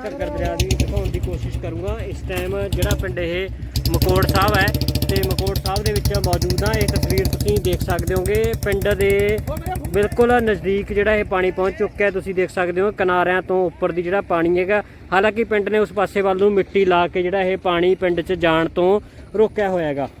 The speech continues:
ਤੁਹਾਨੂੰ ਤਸਵੀਰਾਂ ਜਿਹੜੀਆਂ ਇਹ ਦਿਖਾ ਦਈਏ ਕਿ ਲੋਕ ਟਰੈਕਟਰ ਟਰਾਲੀਆਂ ਦੇ ਉੱਪਰ ਮਿੱਟੀ ਦੇ ਗੱਟੇ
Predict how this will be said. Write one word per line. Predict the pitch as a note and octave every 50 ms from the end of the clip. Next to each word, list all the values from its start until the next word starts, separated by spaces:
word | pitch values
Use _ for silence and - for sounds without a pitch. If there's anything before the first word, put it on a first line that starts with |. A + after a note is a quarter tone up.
| - - -
ਤੁਹਾਨੂੰ | - G3 G#3 G#3+ G#3+ G3+
ਤਸਵੀਰਾਂ | G#3 F#3 - G3 F#3 F#3+ F#3+ G3+ G3+
ਜਿਹੜੀਆਂ | F#3+ F#3+ G3+ G#3 G3+
ਇਹ | G3+
ਦਿਖਾ | F#3+ F#3 - G#3 G3+ F3
ਦਈਏ | E3+ F#3+ G3 F#3
ਕਿ | - A3+ A3
ਲੋਕ | F#3+ F3+ F#3 F3+ F3+ F3+ F3 - G3+ G3 G3 G3+ G3+ G3+
ਟਰੈਕਟਰ | - F#3 E3+ - - F#3+ G3
ਟਰਾਲੀਆਂ | F#3 - F#3+ F3+ F3+ F#3 F3 F#3 F#3
ਦੇ | F#3 F#3
ਉੱਪਰ | F3+ D#3+ - - F#3+ F3+ F3+ F3+ F#3 F#3+ F#3+
ਮਿੱਟੀ | F#3+ G3 F3+ E3+ - - F#3
ਦੇ | F3 F3+ E3+
ਗੱਟੇ | D#3+ E3+ - - F#3 F3+ F#3 F#3+ F#3+